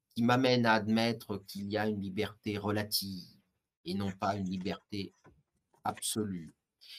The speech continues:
et que cette liberté relative, sans être une liberté complète, est au moins une liberté égale.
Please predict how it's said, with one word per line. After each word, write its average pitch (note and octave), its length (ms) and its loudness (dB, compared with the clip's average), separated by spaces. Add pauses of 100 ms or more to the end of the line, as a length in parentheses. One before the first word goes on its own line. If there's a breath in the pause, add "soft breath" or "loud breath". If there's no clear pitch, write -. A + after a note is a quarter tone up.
(120 loud breath)
et F#2+ 120 -2
que A2+ 100 0
cette G#2 320 4
liberté A2 500 0
relative, G#2 720 -2
sans G2 300 0
être G2+ 220 -4
une G2 140 -2
liberté G2 460 -4
complète, G2+ 760 -6 (420)
est - 200 -6
au G#2+ 80 4
moins G#2+ 200 4
une G2 140 2
liberté F#2 720 -4
égale. G2+ 840 0